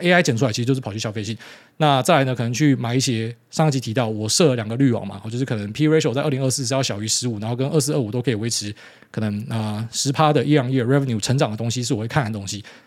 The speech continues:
所以开始打散一点。但等我发现题材出来的时候，我会再把这个资金集中进去啊。但目前就是说先稍微散一点。那车子的部分，因为没有办法去增加更多的曝险，所以，呃，既然已经有超特斯拉，那我就觉得其他东西我就先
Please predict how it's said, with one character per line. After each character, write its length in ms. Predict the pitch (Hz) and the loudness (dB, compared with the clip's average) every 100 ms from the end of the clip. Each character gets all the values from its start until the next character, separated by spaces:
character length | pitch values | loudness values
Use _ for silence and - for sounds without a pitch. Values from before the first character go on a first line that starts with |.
| - | -4
所 120 | 156 | -2
以 40 | |
开 140 | - 190 | 2 2
始 60 | |
打 160 | 165 113 | 2 0
散 180 | 160 156 | 2 2
一 60 | |
点。 120 | 123 110 | 0 2
但 180 | 196 151 | 4 4
等 180 | - 190 | 6 6
我 120 | 185 | 6
发 140 | 143 | 6
现 160 | 156 165 | 2 2
题 180 | - 127 | 0 -2
材 160 | 127 | -2
出 120 | 117 135 | 0 -2
来 80 | |
的 20 | 117 | -2
时 80 | |
候， 60 | 110 | -2
我 80 | 110 | 0
会 40 | |
再 220 | 127 139 135 _ _ | 2 2 0 _ _
把 160 | - 104 | -6 -4
这 80 | 127 | -2
个 160 | 117 | -2
资 180 | 110 - | 0 -2
金 160 | 147 151 | 0 0
集 140 | 120 | 0
中 160 | 123 117 | -2 -4
进 160 | 123 | -4
去 120 | 113 117 | -4 -6
啊。 80 | 117 | 0
但 120 | 156 | 2
目 80 | 190 | 4
前 160 | 139 | 2
就 60 | 123 | 0
是 100 | 131 | -2
说 160 | 120 120 - - | -2 -4 -8 -8
先 120 | - 156 | 0 4
稍 120 | 151 | 4
微 80 | 117 | 4
散 180 | 127 | 0
一 20 | 110 | -2
点。 140 | 107 | -2
那 80 | 139 | 0
车 180 | - 175 | 2 2
子 100 | 131 | 2
的 40 | |
部 100 | 127 | 2
分， 140 | 131 156 | 0 0
因 140 | 175 | 2
为 140 | 185 143 | 4 2
没 160 | 139 | 2
有 80 | 160 | 2
办 140 | 160 | 4
法 80 | 139 | 2
去 100 | 113 | 0
增 160 | 131 131 | 0 0
加 140 | 127 | 0
更 160 | 127 123 | 0 0
多 100 | 120 | -2
的 60 | |
曝 180 | 107 131 | 0 -2
险， 140 | 110 101 | -2 -6
所 160 | - | -2
以， 60 | 123 - - _ | -2 -4 -18 _
呃， 220 | 113 107 | -8 -6
既 160 | - 196 | 2 2
然 100 | 151 | 2
已 60 | |
经 140 | 127 143 | 2 0
有 180 | 107 | 0
超 220 | 104 131 131 | 0 0 2
特 120 | 139 | 2
斯 140 | 117 | 0
拉， 100 | 110 | -2
那 80 | 127 | -2
我 100 | 113 | -2
就 40 | |
觉 120 | 110 110 | -2 -4
得 40 | |
其 140 | - | -2
他 80 | 117 | -2
东 100 | 117 | -2
西 140 | 110 120 | -2 -2
我 100 | 95 | -4
就 80 | |
先 320 | 107 110 107 | -4 -4 -6